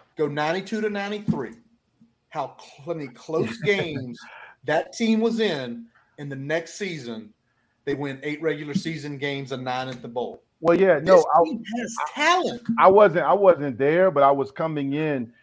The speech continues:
Speaker 2: But I
Speaker 1: But you
Speaker 2: know
Speaker 1: were
Speaker 2: Grayson,
Speaker 1: watching.
Speaker 2: but yeah, Grayson, I was being recruited by him. I was watching Grayson. I know he wants to talk too. Um, I'll
Speaker 1: Get it,
Speaker 2: just say
Speaker 1: Grayson.
Speaker 2: this.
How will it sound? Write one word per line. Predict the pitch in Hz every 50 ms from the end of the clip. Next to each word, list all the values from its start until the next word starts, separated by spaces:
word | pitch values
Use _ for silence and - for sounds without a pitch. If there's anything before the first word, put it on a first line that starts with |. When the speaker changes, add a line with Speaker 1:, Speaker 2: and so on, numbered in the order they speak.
| _ _ -
Speaker 2:
But | 135 151 147 143 147
I |
Speaker 1:
But | 156 175
you | 180
Speaker 2:
know | 180 180
Speaker 1:
were | 170
Speaker 2:
Grayson, | - 170 175 - 233 - 226 220
Speaker 1:
watching. | 226 - - -
Speaker 2:
but | 131 156 160 151
yeah, | 175 175
Grayson, | 156 123 156 175 196 202 - 185 165 - - - 160
I | 143
was | 147 151 131
being | 151 170 156
recruited | 139 - - 269 311 214 147
by | 147 135
him. | 127 131
I | 139 139
was | 135 113
watching | 143 165 165 160 160 143 131
Grayson. | 110 135 165 214 233 226 - 202 180 170 151 143 _ _ _ _ _ _ _ _ _ _ -
I | 139
know | 151 165 160
he | 156 175 185
wants | 175 160 147 -
to | 123
talk | - 160 143 135 117 -
too. | - 151 131 117 110 107 - -
Um, | 120 120 117 113 107 104 104 _ _ _ _ _ _ -
I'll | - 160 226
Speaker 1:
Get | 196 180
it, | 165
Speaker 2:
just | - -
say | 165 156 151
Speaker 1:
Grayson. | 151 143 -
Speaker 2:
this. | 139 160